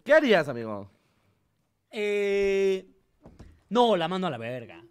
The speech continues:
Speaker 2: O sea, no, no, no, no.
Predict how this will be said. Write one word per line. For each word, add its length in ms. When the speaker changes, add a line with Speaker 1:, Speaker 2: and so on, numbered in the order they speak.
Speaker 2:
O 140
sea, 220
no, 320
no, 260
no, 500
no. 400